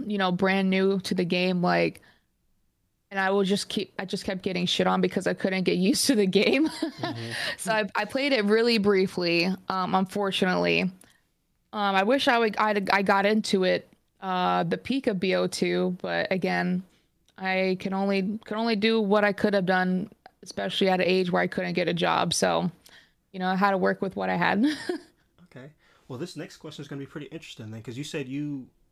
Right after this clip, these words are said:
Speaker 2: you started cod at Ghost, right?
Speaker 1: Technically, yes, yes.
Speaker 2: So do you have, like, a top three cod?
Speaker 1: Oh,
Speaker 2: Like,
Speaker 1: gosh,
Speaker 2: your
Speaker 1: um,
Speaker 2: top, like, your top three that you find, you know what I'm saying? Like, what's your personal favorites type shit?
Speaker 1: Oh, man.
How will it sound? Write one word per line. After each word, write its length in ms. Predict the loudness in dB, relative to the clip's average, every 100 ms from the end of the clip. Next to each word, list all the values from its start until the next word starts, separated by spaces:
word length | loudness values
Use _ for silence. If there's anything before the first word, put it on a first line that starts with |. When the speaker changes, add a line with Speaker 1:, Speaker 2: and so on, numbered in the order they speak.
| _
Speaker 2:
you 120 | -16 -14
started 460 | -12 -12 -12 -14
cod 400 | -16 -12 -10 -12
at 220 | -16 -18 -14
Ghost, 340 | -12 -12 -16
right? 240 | -18 -20 _ _ _ _ _ _ _ _ _ _ _
Speaker 1:
Technically, 340 | -6 -2 0 2
yes, 340 | 2 0 -4
yes. 400 | -8 -8 -8 -14 -18
Speaker 2:
So 160 | -10 -8
do 100 | -8
you 100 | -8
have, 200 | -8 -10
like, 140 | -12
a 20 |
top 300 | -14 -14 -14
three 140 | -16 -16
cod? 260 | -16 -20 -20 _ _ _ _ _ _ _ _ _ _ -16
Speaker 1:
Oh, 60 | -10
Speaker 2:
Like, 160 | -6
Speaker 1:
gosh, 220 | -6 -6 -6
Speaker 2:
your 300 | 0 2 2
Speaker 1:
um, 0 |
Speaker 2:
top, 300 | 2 0 -2
like, 160 | -8 -8 -10 -16
your 180 | -8 -8
top 280 | -6 -8 -8
three 100 | -10
that 240 | -10 -8 -6
you 140 | -6
find, 680 | -6 -8 -8 -8 -8 -12 -14 _ -16
you 80 | -12
know 60 | -12
what 20 |
I'm 40 |
saying? 220 | -12 -14 -14
Like, 160 | -16 _ _
what's 240 | -16 -14 -10
your 100 | -10
personal 380 | -8 -12 -12
favorites 360 | -16 -16 -18 -20
type 140 | -20
shit? 220 | -20 -20 -20 _ _ _ _ _ _
Speaker 1:
Oh, 380 | -6 -2 0 0
man. 540 | 0 0 2 0 -2